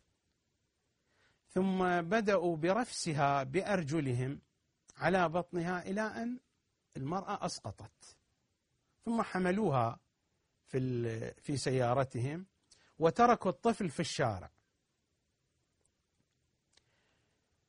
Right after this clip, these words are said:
بعد أن هدأت ال-، الأوضاع، بعد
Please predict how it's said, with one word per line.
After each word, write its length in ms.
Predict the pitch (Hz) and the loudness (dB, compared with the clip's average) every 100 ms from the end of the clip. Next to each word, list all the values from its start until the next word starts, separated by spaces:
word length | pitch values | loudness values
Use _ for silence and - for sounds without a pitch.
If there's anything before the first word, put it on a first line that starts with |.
| _ _ _ _ _ _ | _ _ _ _ _ _
بعد 280 | 160 208 226 | 8 8 10
أن 260 | 233 240 226 | 6 6 8
هدأت 500 | 285 277 262 240 - | 8 8 6 6 2
ال-، 240 | 220 208 | 0 2
الأوضاع، 880 | 190 170 - - 165 147 139 123 127 _ _ _ _ _ _ _ _ _ _ _ _ _ _ _ | -2 -2 -2 2 2 2 0 0 -2 _ _ _ _ _ _ _ _ _ _ _ _ _ _ _
بعد 340 | 147 156 160 | 0 2 2